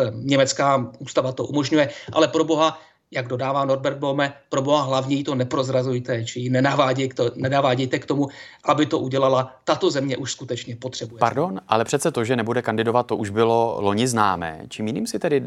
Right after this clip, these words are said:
Speaker 2: lze vysvětlit ten sešup právě v preferencích C D U, C S U?
Speaker 1: Ehm, ano, bylo dlouho známé, že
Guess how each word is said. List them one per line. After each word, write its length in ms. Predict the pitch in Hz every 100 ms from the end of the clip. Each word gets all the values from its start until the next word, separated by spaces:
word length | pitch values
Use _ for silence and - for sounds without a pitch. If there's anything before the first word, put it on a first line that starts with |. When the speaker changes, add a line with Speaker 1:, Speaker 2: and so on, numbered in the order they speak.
| -
Speaker 2:
lze 400 | - 104 113 113 104
vysvětlit 420 | 101 - 113 107
ten 180 | 113 113
sešup 440 | 113 101 104 -
právě 280 | - 107 101
v 60 | 101
preferencích 640 | 95 - 107 104 - 101
C 200 | - 104
D 160 | 98 101
U, 140 | 101
C 180 | - 104
S 220 | - -
U? 160 | 92 87 - _ _ _ _ _ _ _ - - - - _
Speaker 1:
Ehm, 580 | - 143 139 131 127 127 - -
ano, 400 | 143 156 175 185
bylo 220 | 156 170
dlouho 380 | 151 165 202 233
známé, 460 | 147 117 110 107 80
že 320 | - 131 123